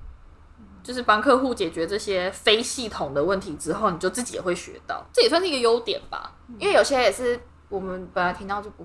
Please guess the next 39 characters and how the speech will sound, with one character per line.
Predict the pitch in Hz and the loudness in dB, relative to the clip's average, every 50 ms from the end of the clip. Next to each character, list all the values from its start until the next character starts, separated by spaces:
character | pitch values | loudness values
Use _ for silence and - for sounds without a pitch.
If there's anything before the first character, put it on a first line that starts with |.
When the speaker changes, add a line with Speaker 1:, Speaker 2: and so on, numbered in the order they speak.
| - | -14
Speaker 2:
会 | - 196 - - | -12 -12 -12 -12
的。 | - - - _ - | -14 -18 -20 _ -4
Speaker 1:
就 | - 359 | -2 0
是 | 403 | 0
你 | 392 349 | 2 0
平 | - 254 233 240 | 0 0 2 2
常 | 226 233 | 4 4
在 | 262 277 | 4 4
家 | 254 226 214 | 4 4 4
里 | 202 | 4
用 | 208 214 | 0 -2
电 | 214 220 196 | -4 -4 -4
脑 | 165 147 | -4 -4
的 | 147 | -6
时 | - | -6
候 | 165 | -10
是 | 185 196 | -10 -10
不 | - - | -8 -6
会 | 147 151 | -4 -4
用 | 156 156 131 - | -4 -4 -2 0
到 | 151 - - - | 0 0 0 -2
的。 | - - - _ _ - - - | -8 -18 -20 _ _ -20 -20 -14
Speaker 2:
对。 | - 208 196 185 196 214 - | -10 -10 -10 -10 -10 -10 -8
Speaker 1:
嗯， | 220 214 196 170 175 | -6 -6 -6 -6 -6
可 | - 214 | -4 -2
是 | 208 247 277 277 269 247 - - - - - - - - | 0 0 2 2 0 0 -4 -8 -14 -20 -20 -20 -14 -10
因 | 247 240 | -4 0
为 | 262 277 247 | 2 2 2
遇 | 269 254 226 | 2 0 2
到 | 254 233 208 | 4 4 4
了 | 190 185 | 4 2
之 | - - 185 | 0 -4 -6
后， | 202 240 208 | -4 -4 -4
你 | 160 | -4
就 | - - | -6 -10
学 | - - - - - | -10 -12 -14 -16 -16
会 | - - | -16 -16
了。 | - - - - - - - | -16 -16 -20 -20 -20 -20 -16
Speaker 2:
对。 | - 196 185 202 | -14 -14 -14 -14